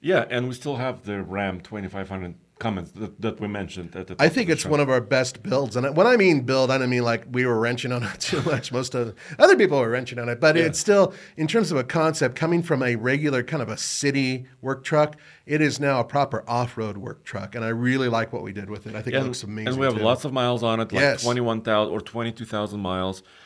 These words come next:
Speaker 1: And we've used it to tow cross-country several times.
Speaker 2: And we put a,
Speaker 1: So
Speaker 2: a camper on it, and we've, you camped in the, in the most dangerous,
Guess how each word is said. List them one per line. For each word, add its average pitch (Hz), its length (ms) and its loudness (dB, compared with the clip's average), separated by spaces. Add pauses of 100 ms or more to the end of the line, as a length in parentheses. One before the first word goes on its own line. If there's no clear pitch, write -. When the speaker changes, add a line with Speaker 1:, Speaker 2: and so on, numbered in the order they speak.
(240)
Speaker 1:
And 101 240 -4
we've 101 240 -4
used 113 280 -4
it 110 100 -4
to 104 100 -14
tow 107 340 -2
cross-country 101 760 -4
several 98 360 -8
times. 85 460 -12
Speaker 2:
And 123 160 -4
we 120 140 0
put 120 240 -2
a, 113 180 0
Speaker 1:
So 92 180 0
Speaker 2:
a 87 40 -4
camper 143 360 -2
on 143 160 0
it, 139 220 -2
and 117 180 -8
we've, 113 300 -4 (380)
you 185 200 2
camped 151 380 0
in 131 60 -8
the, 123 180 0
in 127 160 -2
the 123 80 0
most 127 300 -2
dangerous, 143 680 2